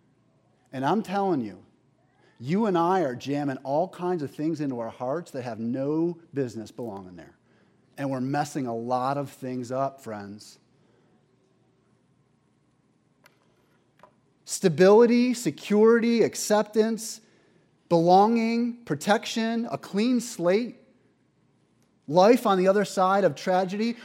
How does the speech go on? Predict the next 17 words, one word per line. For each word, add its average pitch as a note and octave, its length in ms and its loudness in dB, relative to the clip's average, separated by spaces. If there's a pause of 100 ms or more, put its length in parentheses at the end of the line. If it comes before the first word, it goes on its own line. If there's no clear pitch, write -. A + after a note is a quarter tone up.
We're F#3 120 6
looking A#3+ 300 4
for G#3+ 160 2
all B3 360 8
the C4+ 120 2
right A3 320 4
things G#3 580 0
in F#3 140 -4
all G3 240 -2
the G3 100 0
wrong E3+ 280 2
places. - 840 -8 (1800)
And D3 100 -4
I D#3 100 2
tell G#3 360 0
you, D#3+ 180 2
there's C#3+ 220 -2